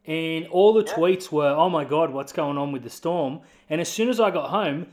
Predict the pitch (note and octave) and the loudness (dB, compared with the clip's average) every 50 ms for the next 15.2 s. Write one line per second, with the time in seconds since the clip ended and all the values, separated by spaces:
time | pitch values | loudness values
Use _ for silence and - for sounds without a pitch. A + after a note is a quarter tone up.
0 | _ _ - F3+ A3 B3 B3 A3+ E3 E3+ E3+ G#3 B3+ C4 G#3+ E3 D3 C#3 C3 - | _ _ 0 4 4 4 4 4 2 2 2 2 2 2 0 0 0 -2 -4 -10
1 | - D3 C#3+ D3+ D3 - - E3 - - G3+ F#3 - - - - A3+ A3+ - - | -10 -8 -8 -8 -8 -8 -10 -10 -6 -4 -6 -6 -6 -10 -6 -6 -6 -6 -6 -8
2 | G3+ F#3 F3+ F#3+ G3+ G3+ F3 - - - - - _ _ _ _ _ _ _ _ | -6 -4 -4 -2 -2 -4 -4 -6 -12 -20 -20 -20 _ _ _ _ _ _ _ _
3 | F3+ D#3+ D3+ F#3+ - - _ G#3+ G#3 F3 D#3+ E3+ G#3 - C#4+ C4+ A3+ G#3 - C4+ | -4 -4 -4 -4 -8 -16 _ -12 -6 0 2 2 4 4 4 2 2 -2 -6 -6
4 | G#3+ F#3+ - - B3 - - E3 D3 B2 - G3+ G3 - D#3+ D3 - - E3+ E3+ | -6 -6 -6 -6 -8 -6 -8 -10 -12 -8 -8 -10 -10 -10 -14 -16 -8 -6 -6 -6
5 | E3+ F3 F#3+ G#3 G3+ - - C#3 B2 - - _ _ _ _ _ _ _ _ _ | -6 -6 -8 -10 -10 -10 -10 -10 -10 -10 -16 _ _ _ _ _ _ _ _ _
6 | _ _ - F#3 G#3 A#3 G#3 G3 G#3 G#3+ G3 F3 - - F3+ F#3 G3+ F#3+ E3 C#3 | _ _ -2 2 2 2 2 2 2 2 0 -2 -2 0 2 2 2 2 2 -2
7 | C3 C#3 D#3+ F#3 G3 F3 D#3 B2+ C#3 C3 - D#3 D#3 D#3+ E3 C#3 C3 B2 C3 C#3+ | 0 2 4 4 4 4 2 0 -4 -6 -2 0 0 2 0 -2 -6 -4 -4 -4
8 | C3+ B2+ A#2+ - B2+ D3+ G#3 G#3+ E3+ - - C#3 B2+ B2 - - - _ _ _ | -4 -4 -4 -2 0 2 2 2 0 0 0 -2 -4 -4 -6 -14 -20 _ _ _
9 | _ D3+ D3+ D3+ - - F#3+ F#3 F#3 _ F3 D#3+ F3+ G#3+ G#3 - D#3 D3 F3+ A#3+ | _ -6 -6 -6 -6 -10 -14 -14 -12 _ -2 0 0 0 0 -4 -4 -4 -2 0
10 | B3 G#3 G3+ D#3+ - E3+ D#3 D3+ - - D#3+ D3 C#3+ C3+ B2 A#2 A2+ B2+ C#3+ D3+ | 0 0 -2 -4 -2 -2 -2 -2 -2 -4 -4 -2 -2 -4 -6 -8 -6 -2 -2 -2
11 | D3 B2 A#2+ A#2+ A#2 A2+ A#2 C3 C#3 C#3 B2 A2 A2+ C#3+ E3 C3 - - - _ | -2 -2 -4 -4 -4 -4 -4 -2 -2 0 0 0 -2 -4 -6 -8 -10 -12 -14 _
12 | _ - D3+ F3 F#3 F#3 F3+ E3 D3+ C#3+ D3+ D#3+ E3+ F3+ F3+ D#3 C#3+ C3+ C#3 D3 | _ -4 -4 -2 0 -2 -2 -2 -4 -2 -2 -2 -2 -2 -2 -4 -4 -4 -2 -4
13 | D#3 D#3 - - - - - D3+ C#3 C3 B2 A2+ - - C#3+ C#3+ D3 C#3+ C3+ C3+ | -4 -4 -8 -14 -16 -12 -10 -8 -8 -6 -8 -10 -8 -6 -4 -4 -4 -4 -6 -8
14 | - - - - D3+ C3+ B2 - - - D3+ C3+ C3+ - - B2+ C3+ C#3+ C3+ B2 | -12 -14 -8 -6 -6 -6 -6 -8 -8 -8 -8 -8 -8 -10 -8 -4 -4 -4 -4 -4
15 | A#2 - - | -8 -10 -14